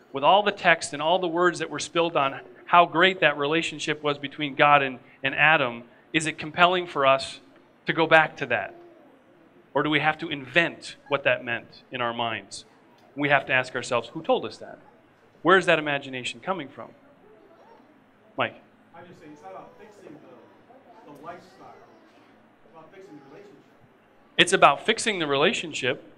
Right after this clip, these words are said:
Speaker 1: and the consequences of the relationship, and it's always at God's initiative, and what's coming next is better. Is God in heaven, in this scene,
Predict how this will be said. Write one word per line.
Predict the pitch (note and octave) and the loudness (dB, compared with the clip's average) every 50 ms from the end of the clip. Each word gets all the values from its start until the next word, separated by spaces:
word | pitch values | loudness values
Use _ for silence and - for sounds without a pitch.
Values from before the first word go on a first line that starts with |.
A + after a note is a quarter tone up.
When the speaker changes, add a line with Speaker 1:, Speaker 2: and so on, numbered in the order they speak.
| _ _ _ - | _ _ _ -12
Speaker 1:
and | C#3 C3+ | -8 -8
the | C3+ | -6
consequences | - - G3+ B3 - G#3+ - D3+ C#3 C3+ C3+ C3+ | -2 -2 -2 -2 -2 -4 -4 -4 -4 -4 -6 -10
of | B2+ | -10
the | B2+ B2 | -8 -6
relationship, | B2+ B2+ C3 C3+ C3+ - C#3 - E3 D#3+ | -4 -2 -2 -4 -4 -6 -8 -8 -8 -6
and | - D3+ | -4 -6
it's | C3+ B2+ - | -6 -4 0
always | D3 D#3+ G3 G#3+ A3 G3 E3 | 2 4 4 4 2 0 -4
at | D#3 - | 0 4
God's | E3 D3 D3 C#3+ C#3 | 4 4 4 4 0
initiative, | C3+ C3+ D#3 E3 - - C#3 B2+ B2+ C3 C3 - - - - - | -2 -4 -2 -2 -4 -4 -4 -4 -4 -4 -6 -10 -20 -18 -8 -6
and | D#3 D#3 D#3+ E3 | -6 -4 0 2
what's | G3 G3 - | 2 2 2
coming | - - - G#3 G3+ G3 F#3 F3 E3+ F3 | 0 -6 -4 -2 -2 -2 -2 -2 0 2
next | F#3 G#3 G3+ - - - - | 2 2 2 -2 -8 -8 -4
is | F3+ F3+ E3+ D#3+ D3+ B2+ - - - - - _ _ _ _ _ _ _ _ _ _ _ _ _ _ _ - - _ _ _ - - _ _ _ _ _ _ _ _ _ _ _ _ | 0 0 0 0 -2 -8 -14 -20 -20 -20 -20 _ _ _ _ _ _ _ _ _ _ _ _ _ _ _ -20 -20 _ _ _ -20 -20 _ _ _ _ _ _ _ _ _ _ _ _
better. | - G#3+ A#3 G#3+ C#3+ C3 A#2 G2 F2 - - - - - _ _ _ _ _ _ _ _ _ _ _ _ _ _ _ _ _ _ _ _ _ _ _ _ _ _ _ _ _ _ _ _ _ _ _ _ _ _ - - - - _ _ _ _ | 6 6 6 6 6 2 -2 -2 -4 -8 -18 -20 -20 -20 _ _ _ _ _ _ _ _ _ _ _ _ _ _ _ _ _ _ _ _ _ _ _ _ _ _ _ _ _ _ _ _ _ _ _ _ _ _ -20 -20 -20 -20 _ _ _ _
Is | - F#3 G#3 A3 G#3+ G3 | 0 2 2 2 0 0
God | - G3 F#3 F3+ F3+ F3+ F3+ F3+ F3+ F3+ F3+ F3 E3 - - - - - - - | 2 4 4 6 6 6 4 4 2 0 -2 -8 -18 -20 -20 -20 -20 -18 -6 -2
in | G3 G#3+ A3 G#3+ | 0 0 0 0
heaven, | F#3 F#3 F#3 F3+ F3 F3 F3+ E3+ F3 F3 F3 E3+ - - _ _ _ - | 0 0 2 2 2 0 -2 -4 -4 -8 -12 -16 -20 -20 _ _ _ -4
in | G3+ G#3 G3+ | -4 -4 -4
this | F#3+ F#3+ F3+ | -4 -6 -6
scene, | F3+ - - F3+ E3+ E3 D#3+ D#3+ D#3+ D#3+ D#3+ D#3+ | -6 -6 -6 -4 -4 -4 -4 -4 -6 -8 -10 -14